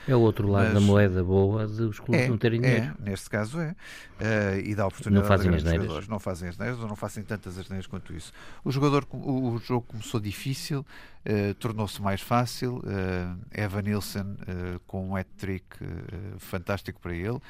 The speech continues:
Speaker 2: É um jogador que, que, que até agora, eh, tínhamos alguma dúvida sobre a sua capacidade. Começa a dar mostras que, que é um jogador de alta qualidade. Aos vinte e dois anos,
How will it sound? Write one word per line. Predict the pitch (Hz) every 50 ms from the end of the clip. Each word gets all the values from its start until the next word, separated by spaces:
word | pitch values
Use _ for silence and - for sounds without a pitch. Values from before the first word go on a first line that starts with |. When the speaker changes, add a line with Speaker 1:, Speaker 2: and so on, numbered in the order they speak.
| - - - -
Speaker 2:
É | - - 98
um | 101
jogador | 90 92 95 101 90 101 101 95
que, | - - - 92 87 90 90 87 -
que, | - - 90 87 85 85 85 -
que | - - 98
até | - - 98
agora, | 92 90 92 95 92 92 85 82 - - - - - - - - - -
eh, | - 82 78 78 78 78 76 78 78
tínhamos | - - 90 87 87 90 87
alguma | 95 90 87 80 90 87 87 92
dúvida | 85 92 101 117 113 101 107 104 90 90 90
sobre | - - 95 92 92
a |
sua | 87 - - 90
capacidade. | - - - 92 - - - 98 95 - -
Começa | - 95 104 104 - - 98
a | 90
dar | 90 92 92 90
mostras | 85 87 - - 101 92 92 92 92 - - 98 92 -
que, | - - - 85 85 80 - - - - - - - - - - - -
que | - 110
é | 110
um | 107
jogador | 98 90 92 - 104 98 104 98 92
de | 95
alta | 101 95 95 95 - 92
qualidade. | - - 90 85 87 85 80 85 85 92 107 107 - -
Aos | - 90 87 87 85
vinte | 85 98 101 90 -
e | 98
dois | 90 95 95 92 85 87
anos, | 98 95 92 87 87 - -